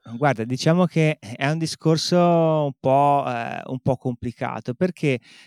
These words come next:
eh, da una parte i personaggi amici di Mercury, come lo stesso Mercury, erano <laughs> un po' particolari, insomma.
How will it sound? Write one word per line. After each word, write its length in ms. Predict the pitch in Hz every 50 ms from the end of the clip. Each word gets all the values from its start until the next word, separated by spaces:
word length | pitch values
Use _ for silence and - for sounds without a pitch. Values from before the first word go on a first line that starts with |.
| _ _ _ -
eh, 260 | 139 131 127 123 127
da 140 | 127 143 175
una 160 | 190 190 180
parte 400 | - 175 170 185 196 190 - -
i 80 | 185 175
personaggi 600 | - 160 147 - - 147 147 156 151 143 127 131
amici 280 | 131 147 156 139 - 139
di 100 | 139 151
Mercury, 440 | 143 120 120 127 131 - - 139 139
come 260 | 131 160 160 156 139
lo 120 | 127 123
stesso 360 | 123 - 160 143 - - 165 156
Mercury, 640 | 139 127 131 139 143 131 - 143 143 143 147 147 135 - _ - - - _ _ _ _
erano 440 | - 139 165 180 196 185 180 175 160
<laughs> 320 | 117 - - - - - -
un 140 | - - - - -
po' 120 | - 143 -
particolari, 760 | - 131 117 - 135 117 - 120 123 147 160 135 113 107 110
insomma. 360 | 110 - - - 123 120 120